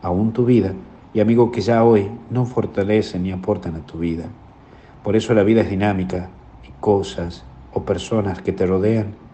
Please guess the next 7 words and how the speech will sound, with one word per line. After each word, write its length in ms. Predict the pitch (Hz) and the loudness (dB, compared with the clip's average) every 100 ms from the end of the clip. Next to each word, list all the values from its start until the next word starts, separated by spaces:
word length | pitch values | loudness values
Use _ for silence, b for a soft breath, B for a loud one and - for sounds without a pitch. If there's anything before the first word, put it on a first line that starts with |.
| - - - - | -20 -20 -20 -10
pueden 260 | - 120 92 | -4 -4 -4
quedar 300 | 87 87 87 | -6 -4 -4
en 100 | 82 | -6
el 120 | 82 | -10
camino. 420 | 82 82 82 85 87 - - - - - - | -10 -8 -8 -10 -16 -20 -20 -20 -20 -20 -16
Pero 200 | - 90 | -6 -2
Dios 340 | 92 117 135 | 2 0 0